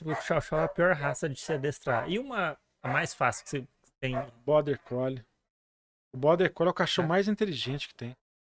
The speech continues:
Speaker 2: Tem a, uma classificação ali: Border Collie, Poodle gigante ou Poodle,
Speaker 1: Aham.
Speaker 2: Pastor Alemão, é,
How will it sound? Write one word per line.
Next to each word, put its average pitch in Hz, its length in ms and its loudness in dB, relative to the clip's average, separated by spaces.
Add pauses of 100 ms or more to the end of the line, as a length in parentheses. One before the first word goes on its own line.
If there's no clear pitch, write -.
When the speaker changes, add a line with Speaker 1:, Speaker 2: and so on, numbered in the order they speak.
(800)
Speaker 2:
Tem 202 120 8
a, 214 320 4 (100)
uma 196 160 4
classificação 190 600 4
ali: 131 120 -2
Border 165 400 2
Collie, 196 380 4 (160)
Poodle 160 260 4
gigante 147 540 0
ou 123 40 -2
Poodle, 202 560 0
Speaker 1:
Aham. 123 380 -8 (580)
Speaker 2:
Pastor 147 320 6
Alemão, 185 680 4 (840)
é, 123 720 -2